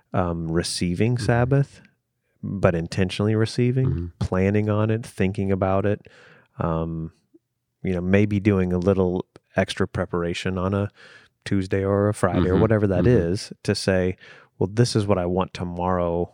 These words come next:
Speaker 1: or this afternoon to look like, and I'd like to schedule this in,"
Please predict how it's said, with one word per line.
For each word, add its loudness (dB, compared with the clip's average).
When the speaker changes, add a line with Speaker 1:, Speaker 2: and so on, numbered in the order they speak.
Speaker 1:
or 0
this -4
afternoon -2
to -4
look 0
like, -8
and -6
I'd -10
like -6
to -10
schedule -4
this -6
in," -2